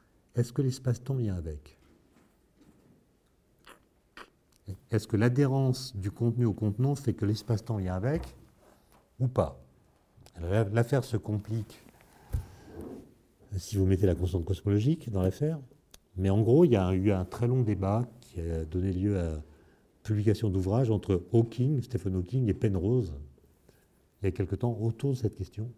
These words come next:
c'est-à-dire une controverse autour de la question du vide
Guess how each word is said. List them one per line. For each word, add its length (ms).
c'est-à-dire 520
une 100
controverse 720
autour 440
de 100
la 140
question 520
du 200
vide 500